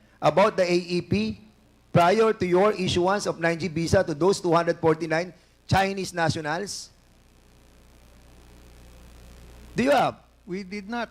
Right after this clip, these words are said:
Speaker 2: check
Speaker 1: You did
Speaker 2: the
Speaker 1: not get a
Speaker 2: A E P,
Speaker 1: due
Speaker 2: Mister
Speaker 1: diligence
Speaker 2: Chair.
Speaker 1: from dole? dole. Please, dole. Asan ang dole? We invited dole. Can you kindly tell us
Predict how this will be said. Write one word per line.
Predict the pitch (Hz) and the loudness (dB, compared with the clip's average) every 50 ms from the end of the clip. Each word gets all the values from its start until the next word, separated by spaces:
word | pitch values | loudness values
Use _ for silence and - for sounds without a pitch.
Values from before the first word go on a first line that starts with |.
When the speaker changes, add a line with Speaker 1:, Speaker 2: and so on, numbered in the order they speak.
| - - - | -12 -20 -14
Speaker 2:
check | - - 160 | -6 -4 0
Speaker 1:
You | 180 202 | 0 0
did | 165 - 160 | 0 0 -2
Speaker 2:
the | 160 202 | -2 0
Speaker 1:
not | 262 269 208 | 0 0 0
get | 175 175 - 247 262 247 | -2 0 0 0 0 0
a | - - | 0 -2
Speaker 2:
A | 170 | -2
E | |
P, | 156 - | -2 -4
Speaker 1:
due | - - | -6 -6
Speaker 2:
Mister | 202 233 | -6 -6
Speaker 1:
diligence | 220 - 175 220 254 254 - | -6 -4 0 0 0 0 0
Speaker 2:
Chair. | 143 - | -2 -6
Speaker 1:
from | 208 202 170 | -6 -6 -2
dole? | 202 208 214 214 226 226 | 0 0 2 2 0 0
dole. | 170 175 208 208 190 165 139 110 101 - _ _ _ _ _ _ _ _ _ _ _ _ _ _ _ _ _ _ _ _ _ _ _ - _ _ _ - - - - - - - - - - - | 0 0 0 2 2 0 -2 -6 -10 -14 _ _ _ _ _ _ _ _ _ _ _ _ _ _ _ _ _ _ _ _ _ _ _ -20 _ _ _ -20 -20 -20 -20 -20 -20 -20 -20 -20 -10 -4
Please, | 170 190 165 143 - | -2 -2 -2 -2 -2
dole. | 156 160 160 151 131 113 98 - - - - - - - - - - - - - - - - - - - - - - - - - - - - - - - - - - - - - - - - - - - - - - - - - - - - - - | -4 -2 -2 -2 -2 -4 -6 -8 -14 -20 -20 -20 -20 -20 -20 -20 -20 -20 -20 -20 -20 -20 -20 -20 -20 -20 -20 -20 -20 -20 -20 -20 -20 -20 -20 -20 -20 -20 -20 -20 -20 -20 -20 -20 -20 -20 -20 -20 -20 -20 -20 -20 -20 -20 -20 -20 -20 -20 -20 -14 -6
Asan | - 151 165 180 202 196 | -4 -2 -2 -2 -2 -6
ang | 196 185 | -6 -4
dole? | 180 180 170 151 123 110 | -2 0 0 0 -2 -6
We | 113 139 185 196 | -8 -8 -10 -8
invited | 190 175 185 185 185 175 180 160 | -4 -2 -2 -2 -2 -4 -8 -4
dole. | 170 165 156 139 117 110 104 107 | -4 -2 -2 -2 -4 -8 -8 -8
Can | - 196 226 | -10 -10 -8
you | 262 | -6
kindly | 254 262 247 247 226 233 | -2 -2 -2 -2 -4 -6
tell | - 226 208 190 180 151 | -2 0 0 0 0 0
us | 143 147 160 160 - - - - _ | -2 -2 -4 -6 -8 -12 -14 -18 _